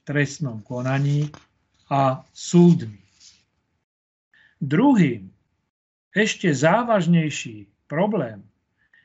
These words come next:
je treba vidieť vo veľmi nízkej informovanosti občanov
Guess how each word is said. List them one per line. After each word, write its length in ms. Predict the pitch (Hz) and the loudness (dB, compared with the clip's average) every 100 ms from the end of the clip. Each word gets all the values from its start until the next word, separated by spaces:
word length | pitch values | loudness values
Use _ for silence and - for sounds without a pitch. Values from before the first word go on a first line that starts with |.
| _ | _
je 80 | 151 165 | -4 -2
treba 320 | 233 269 214 | 0 2 2
vidieť 480 | 175 220 196 190 160 | 2 0 -2 -2 -2
vo 240 | 147 160 | -2 -2
veľmi 720 | 143 190 240 220 190 175 170 135 | 0 0 2 0 0 0 -4 -6
nízkej 960 | 139 175 240 208 - 175 151 143 - | 0 0 0 -2 -6 -4 -4 -4 -2
informovanosti 1300 | 208 208 170 185 170 170 165 165 165 147 - 156 139 127 | 0 0 0 0 2 4 4 2 0 -4 -8 -12 -12 -12
občanov 880 | 113 - - 127 123 123 160 208 | -18 -12 -8 -6 -6 -4 -4 -4